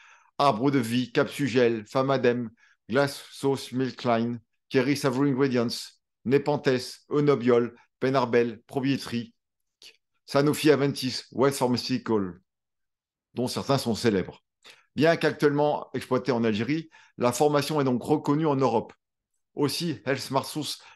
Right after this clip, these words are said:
vise la qualité et la reconnaissance suisse. La formation européenne supérieure, nutrition et environnement santé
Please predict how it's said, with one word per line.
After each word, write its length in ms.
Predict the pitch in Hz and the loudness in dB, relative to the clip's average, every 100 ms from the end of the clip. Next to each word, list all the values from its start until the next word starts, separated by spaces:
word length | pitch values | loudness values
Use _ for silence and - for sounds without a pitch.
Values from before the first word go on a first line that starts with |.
| _ | _
vise 240 | 120 151 131 | 2 4 6
la 100 | 120 | 4
qualité 520 | 151 139 117 156 120 | 4 0 2 0 2
et 40 | |
la 80 | 117 | 0
reconnaissance 580 | 113 - 127 123 127 113 | -2 0 -2 -2 -6 -10
suisse. 520 | - 107 - - _ _ _ _ _ _ - - - | -8 -8 -8 -14 _ _ _ _ _ _ -20 -20 -4
La 120 | 110 | 0
formation 440 | 113 156 156 147 151 | 4 4 4 6 6
européenne 300 | 147 147 139 | 6 6 2
supérieure, 500 | 135 135 127 135 131 | 2 2 4 4 4
nutrition 460 | 131 127 - 135 | -2 -4 -6 -2
et 60 | 127 | -2
environnement 400 | 110 110 110 104 | 0 0 0 0
santé 420 | - 113 160 156 | -2 -4 -2 -4